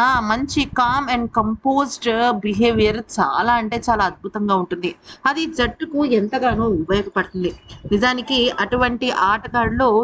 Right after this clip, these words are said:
జట్టుకు సారథ్యం వహిస్తే, ఆ జట్టు ఎంత పీక్స్‌కి వెళ్తుందో మాటల్లో చెప్పలేం. ఒక్కొక్కసారి కొన్ని మ్యాచెస్‌లో మంచి క్రికెట్ ఆడొచ్చు, మరి కొన్నిసార్లు చెడ్డ క్రికెట్ ఆడొచ్చు.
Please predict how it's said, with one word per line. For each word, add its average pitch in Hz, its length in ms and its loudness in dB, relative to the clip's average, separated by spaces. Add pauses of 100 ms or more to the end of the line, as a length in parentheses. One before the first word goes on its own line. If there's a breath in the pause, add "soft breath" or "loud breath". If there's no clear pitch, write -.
(180)
జట్టుకు 330 360 0
సారథ్యం 247 680 0
వహిస్తే, 214 540 0 (280 soft breath)
ఆ 190 100 4
జట్టు 208 600 0
ఎంత 220 400 2 (160)
పీక్స్‌కి 254 320 -4
వెళ్తుందో 220 380 2
మాటల్లో 202 460 0
చెప్పలేం. 180 480 0 (320 loud breath)
ఒక్కొక్కసారి 294 760 0
కొన్ని 247 320 0
మ్యాచెస్‌లో 240 540 0
మంచి 214 380 0
క్రికెట్ 240 360 -2
ఆడొచ్చు, 220 440 0
మరి 226 240 0
కొన్నిసార్లు 208 500 0
చెడ్డ 220 320 -2
క్రికెట్ 196 360 -2
ఆడొచ్చు. 156 360 -4